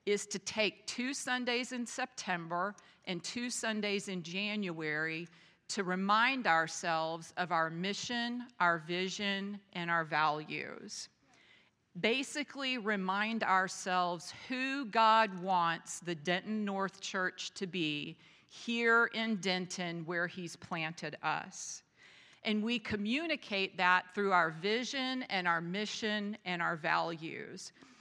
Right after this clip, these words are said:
And I wish that you could have been there when we talked and prayed about what these should say, because it's really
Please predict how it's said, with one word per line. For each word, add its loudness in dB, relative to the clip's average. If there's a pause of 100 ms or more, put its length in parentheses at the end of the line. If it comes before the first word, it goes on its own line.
(280)
And 2
I 4
wish 0
that -4
you 2
could 0
have 0
been 2
there 2
when 0
we 0
talked 4 (100)
and -4
prayed 0
about 2
what 0 (100)
these -6
should -8
say, -2 (460)
because 0
it's -4
really -4